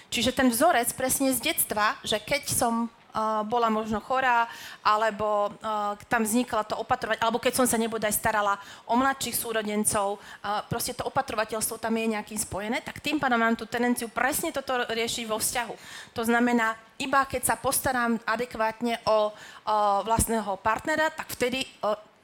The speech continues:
vtedy som hodná jeho lásky, hej? Čiže to sa tak odzrkadluje potom, e, ďalej, že, e, má to obrovský vplyv. Preto hovoríme,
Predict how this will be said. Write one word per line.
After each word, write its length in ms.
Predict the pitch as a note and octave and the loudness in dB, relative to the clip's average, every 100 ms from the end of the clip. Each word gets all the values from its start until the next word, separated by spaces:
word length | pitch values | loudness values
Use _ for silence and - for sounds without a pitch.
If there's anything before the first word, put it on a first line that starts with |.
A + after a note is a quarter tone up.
| - - | -20 -6
vtedy 260 | - E4+ B3 | -2 0 0
som 160 | G#3+ G3 | 0 0
hodná 380 | G#3+ G#3+ G#3 | -2 -4 -2
jeho 240 | G3 G3 G3+ | -2 -6 -6
lásky, 480 | F#3+ F3+ - - - | -4 -4 -4 -6 -12
hej? 160 | - F4 - - - | -16 -16 -16 -20 -8
Čiže 260 | A#3 A#3 - | -2 -2 0
to 160 | B3+ | 0
sa 160 | C4+ - - | 2 0 0
tak 180 | C#4+ D#4 A#3+ | 2 2 2
odzrkadluje 1080 | B3+ D4+ - B3+ A#3+ A#3+ A3+ A3+ A3 G#3+ G#3+ - - | 2 2 2 0 0 -4 0 2 4 2 -2 -14 -6
potom, 400 | A3+ - A3+ A3+ | -2 2 2 4
e, 80 | G#3+ G3 | 2 0
ďalej, 400 | G3 G3 A3 B3+ C#4 - - - | 0 0 2 -2 -4 -16 -20 -12
že, 300 | G#3+ G#3 A3 G#3+ G#3+ | -6 0 2 2 2
e, 680 | G#3+ - G#3+ G#3 G3+ - - - - _ - | -2 -4 -4 -2 -4 -6 -16 -20 -20 _ -6
má 160 | A#3 A3+ | 0 0
to 140 | A3+ G#3 | 0 -2
obrovský 540 | G#3+ A3 A3 - G#3+ | -2 -2 -2 -4 -8
vplyv. 240 | - A3 | -8 -8
Preto 320 | G3 B3 B3 A3+ | -4 -4 -4 -4
hovoríme, 480 | A#3 A3 G#3+ G#3+ | -2 0 0 -2